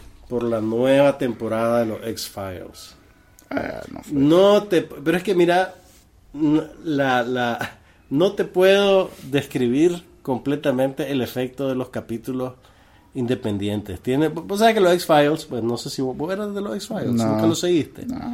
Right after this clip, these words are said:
Speaker 1: Ok, ya cuando la serie, digamos que agarró vuelo,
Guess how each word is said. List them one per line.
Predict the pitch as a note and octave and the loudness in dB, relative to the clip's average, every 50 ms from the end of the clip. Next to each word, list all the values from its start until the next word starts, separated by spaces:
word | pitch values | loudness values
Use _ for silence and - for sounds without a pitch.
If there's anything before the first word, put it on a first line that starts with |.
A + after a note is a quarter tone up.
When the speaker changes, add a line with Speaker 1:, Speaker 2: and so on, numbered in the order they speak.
| - - - - - - _ _ _ _ _ _ _ - - - | -8 -10 -12 -16 -18 -20 _ _ _ _ _ _ _ -18 -12 -10
Speaker 1:
Ok, | D#3+ D#3 - C3 A2 G#2 - - _ - - - - _ - | -8 -6 -4 -4 -4 -6 -8 -14 _ -20 -20 -20 -20 _ 0
ya | F3+ F#3+ F#3 | 0 2 4
cuando | A3+ A3 G3+ G3 | 4 4 6 6
la | F3 D#3+ | 6 4
serie, | D3+ - F3 F3+ F3 F3+ F3+ F3+ F3 - - - - | 4 4 4 4 6 6 6 4 2 0 -4 -8 -6
digamos | C#3+ C3+ C3 C3 C#3 D#3 D3+ - | -2 0 0 2 0 0 -2 0
que | E3 | 0
agarró | C#3 B2 A#2 G#2+ A#2+ D3 D3+ C#3 | 0 2 2 2 2 2 2 2
vuelo, | B2 A2 G2+ G2 G2 G#2 G#2+ | 2 2 0 -2 -4 -6 -8